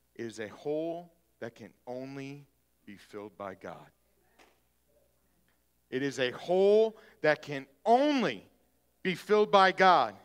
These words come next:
It is the part of you that God has made to be his home. Your soul, God's home.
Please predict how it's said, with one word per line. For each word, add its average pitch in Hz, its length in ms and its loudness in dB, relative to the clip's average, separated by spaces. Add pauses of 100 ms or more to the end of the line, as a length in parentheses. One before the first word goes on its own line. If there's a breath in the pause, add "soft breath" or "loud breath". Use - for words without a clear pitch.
(600 soft breath)
It 247 200 6
is 262 460 2
the 190 160 6
part 285 560 4
of 302 220 0
you 202 500 0 (360 soft breath)
that 208 360 4
God 247 440 8
has 247 380 2
made 226 640 2 (280 soft breath)
to 214 180 4
be 247 420 2
his 220 460 4 (180)
home. 196 460 2 (1300 soft breath)
Your 262 380 4
soul, 302 680 2 (340 loud breath)
God's 254 420 6
home. 226 360 2